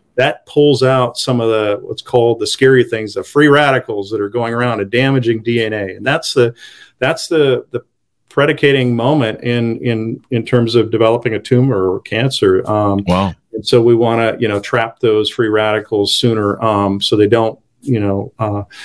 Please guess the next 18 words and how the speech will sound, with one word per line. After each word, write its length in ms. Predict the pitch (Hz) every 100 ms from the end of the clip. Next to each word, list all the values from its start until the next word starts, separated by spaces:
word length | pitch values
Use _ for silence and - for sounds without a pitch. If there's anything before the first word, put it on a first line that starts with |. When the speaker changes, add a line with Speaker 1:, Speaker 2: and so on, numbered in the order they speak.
| - - _
Speaker 1:
the 160 | 131
pet 260 | 131 123 120
doesn't 260 | 120 110 120
meet 160 | 113
its, 240 | 104 - -
uh, 200 | 110 107
demise 640 | 107 110 107 107 104 101
earlier 320 | - 110 104 101
than 180 | 98
needed 360 | 101 98 95 95
because 340 | 98 - 101 101
of 180 | 90
cancer 420 | - 92 87 - 95
or 60 | 95
what 140 | 92
have 220 | 90 110
you. 100 | - -
So. 180 | - -